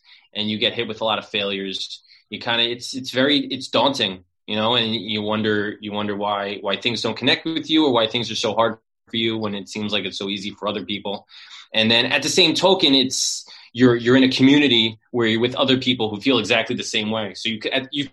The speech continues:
feel alone, but at the same time, you feel together. And it's, I think that's why it's so strange being a creative person and putting stuff out, to have these two conflicting emotions swirling around your head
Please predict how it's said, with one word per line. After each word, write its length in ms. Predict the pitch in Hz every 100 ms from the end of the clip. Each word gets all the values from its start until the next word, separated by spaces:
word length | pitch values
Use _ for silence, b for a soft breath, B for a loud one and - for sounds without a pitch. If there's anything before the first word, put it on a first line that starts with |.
| -
feel 200 | 196 165
alone, 400 | 135 151 165 160
but 100 | 143
at 40 |
the 60 | -
same 260 | - 135
time, 400 | 131 131 123 120 b b _
you 100 | 113
feel 200 | - 117
together. 420 | 110 117 107 92 -
And 140 | 107
it's, 420 | 107 - - - b b b
I 60 | 101
think 280 | - 120 110
that's 380 | 113 - -
why 220 | 98 101 110
it's 180 | 107
so 100 | -
strange 560 | 110 - 110 107 101 101
being 140 | 104
a 60 | 98
creative 280 | - 104 98
person 320 | 110 107 98
and 80 | 95
putting 200 | 107 98
stuff 240 | - 98 -
out, 240 | 107 98
to 60 | 101
have 220 | 107 101
these 400 | 101 95 - - b b b b -
two 240 | - 185
conflicting 580 | 185 151 131 - 151 147
emotions 800 | 127 120 127 127 107 101 - - -
swirling 440 | - 117 123 120
around 260 | 117 117 113
your 100 | 107
head 340 | 110 101 95